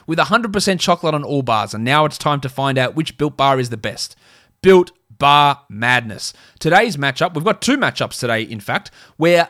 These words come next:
we're looking at, now where's my matchups? There they are. We're looking at banana nut bread and toffee almond. Banana nut bread, easy for me. Smash that,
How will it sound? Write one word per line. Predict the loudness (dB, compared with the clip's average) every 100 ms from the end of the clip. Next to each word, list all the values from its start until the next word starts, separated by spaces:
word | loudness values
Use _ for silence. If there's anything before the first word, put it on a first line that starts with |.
| -4
we're | -4 -2
looking | -2 -2 -2
at, | -2 -4
now | -4
where's | -2 -2
my | -4
matchups? | -6 -8 -4
There | -2
they | -2
are. | 0
We're | 0
looking | 0 -2
at |
banana | -2 2 2 2
nut | 2 0
bread | 0 -2 -4
and | -6
toffee | -4 -2 0
almond. | 0 -2 -6 -20 _ _ _ _
Banana | 0 2 4
nut | 2 2
bread, | 2 2 0 0
easy | 0 0
for | -4
me. | -6 -6 -10 _ _
Smash | -4 -2 0 0 0
that, | -4 -4